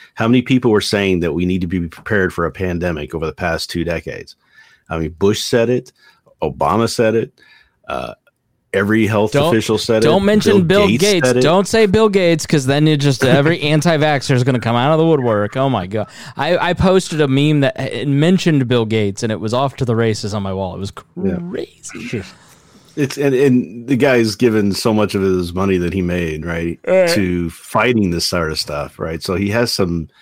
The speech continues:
Speaker 1: some say in it, in my imagination.
Speaker 2: It, it
Speaker 1: He's
Speaker 2: was
Speaker 1: tried to raise the bell. Everybody's tried to say,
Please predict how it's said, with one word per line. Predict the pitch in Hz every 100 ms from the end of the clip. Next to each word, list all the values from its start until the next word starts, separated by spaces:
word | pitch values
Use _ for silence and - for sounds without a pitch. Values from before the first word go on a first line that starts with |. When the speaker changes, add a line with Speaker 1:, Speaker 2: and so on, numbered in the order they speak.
| _ _ _ _
Speaker 1:
some | - 127
say | 90 98 101
in | 143
it, | 76
in | 73
my | 73 71
imagination. | 69 67 67 73 67 69 - -
Speaker 2:
It, | 135 208 -
it | -
Speaker 1:
He's | 131
Speaker 2:
was | 226
Speaker 1:
tried | 139 110
to | 95 85 98
raise | 104 104 95
the | 95
bell. | 90 85
Everybody's | 101 180 165 156 -
tried | 151 127
to | 113
say, | - 139 120 104 95